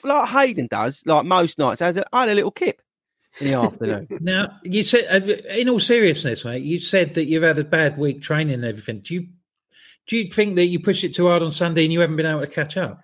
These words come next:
Speaker 1: No, it's, it's purely, I've got a lot going on, um,
Speaker 2: Oh, right.
Speaker 1: at home, work and stuff like that. So,
Speaker 2: Oh, so
Speaker 1: uh,
Speaker 2: it's not related to that. Now, can
Speaker 1: No,
Speaker 2: I
Speaker 1: it's
Speaker 2: just
Speaker 1: not, it's not, to be honest now.
Speaker 2: Yeah, all right. Can I just ask, a, I'd like your advice on something that I'm doing at the weekend, because I've got, um,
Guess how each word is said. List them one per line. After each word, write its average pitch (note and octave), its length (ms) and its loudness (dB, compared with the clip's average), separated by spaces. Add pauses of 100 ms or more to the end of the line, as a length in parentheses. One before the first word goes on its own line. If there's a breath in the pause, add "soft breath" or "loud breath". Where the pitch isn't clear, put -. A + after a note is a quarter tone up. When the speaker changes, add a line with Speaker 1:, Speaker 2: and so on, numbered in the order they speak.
Speaker 1:
No, D3 220 6
it's, C3+ 280 -4
it's D3 160 -4
purely, D3+ 520 0 (200)
I've B2+ 120 -4
got C3+ 160 4
a E3+ 60 4
lot D3+ 120 0
going C#3 260 4
on, A#2 300 -2 (100)
um, G#2+ 640 -2
Speaker 2:
Oh, F#2+ 140 -6
right. F#2 200 -4
Speaker 1:
at F2+ 100 -12
home, A2+ 460 2
work A2 320 -2
and A2 80 -18
stuff - 240 -6
like G2+ 220 -6
that. - 60 -16
So, G#2 220 -6 (240 soft breath)
Speaker 2:
Oh, B2+ 160 4
so C#3+ 160 4
Speaker 1:
uh, C#3+ 40 6
Speaker 2:
it's C#3 140 0
not D3 140 0
related B2 380 0
to B2+ 120 -2
that. - 80 -10 (180 loud breath)
Now, F#3 160 4
can B3 160 0
Speaker 1:
No, C4 100 4
Speaker 2:
I - 120 4
Speaker 1:
it's B3+ 80 0
Speaker 2:
just - 100 -4
Speaker 1:
not, G#3+ 100 -4 (320)
it's E3 160 -6
not, D#3+ 260 2 (200)
to - 80 -20
be G#2+ 60 -10
honest G#2 220 -12
now. G#2 140 -14 (160)
Speaker 2:
Yeah, C#3+ 140 -2
all C#3+ 60 6
right. C3+ 160 0
Can B3 160 2
I C4+ 120 4
just C4 220 -2
ask, A3 200 2
a, F#3+ 100 -4 (320)
I'd G#3 120 0
like G3+ 160 2
your D3+ 80 2
advice C3+ 500 0 (160)
on C#3+ 200 -2
something C#3 340 -4
that C#3 200 0
I'm D3+ 140 2
doing C3+ 180 2
at B2 80 -4
the A#2+ 80 0
weekend, A#2 340 -2
because B2+ 260 -2
I've C3 160 0
got, D#3+ 280 0
um, C3 240 0